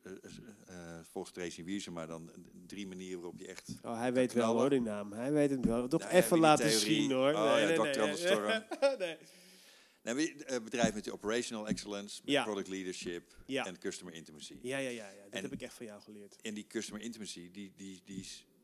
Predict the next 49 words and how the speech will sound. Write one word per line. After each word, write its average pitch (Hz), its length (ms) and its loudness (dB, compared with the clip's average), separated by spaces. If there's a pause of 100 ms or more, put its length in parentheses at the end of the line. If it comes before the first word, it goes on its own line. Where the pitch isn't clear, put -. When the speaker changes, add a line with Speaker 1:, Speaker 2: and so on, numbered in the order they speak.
Speaker 1:
zit - 240 -10
vaak 107 420 -2
in 98 140 -14
die 90 180 -12
dienstensector. 104 840 -6 (220)
Speaker 2:
Ja. 127 300 -6 (420)
Speaker 1:
Dus 104 140 -10
dan 113 120 -8
heb 110 240 -2
je 139 120 -6
al 104 180 -2
die 95 120 -6
relatie 87 600 -8
met 80 140 -20
die - 160 -4
Speaker 2:
Ja. 131 80 0
Speaker 1:
klant. 76 200 -12
Dus 90 140 -12
dan 104 120 -12
is, 110 180 -10
dan, 101 260 -12
dan 98 200 -8
is 101 120 -14
het - 80 -16
ook 95 140 -6
m-, 95 100 -14 (260)
makkelijker 95 420 -10
om 92 60 -8
een 90 100 -10
belletje 104 320 -6
te - 100 -20
plegen. 76 460 -14 (200)
Speaker 2:
Ja. 120 280 -10
Speaker 1:
De 101 80 -16
ikea, 98 640 -4
de 98 60 -12
McDonald's, 92 760 -12
die 101 140 -16
hebben 92 260 -8
het 87 120 -14
best 107 180 -8
wel 85 100 -8
lastig 120 280 -8
om 104 80 -10
hun 95 80 -14
klanten 92 340 -10
dan 87 140 -10
te - 120 -16
bellen. 78 380 -10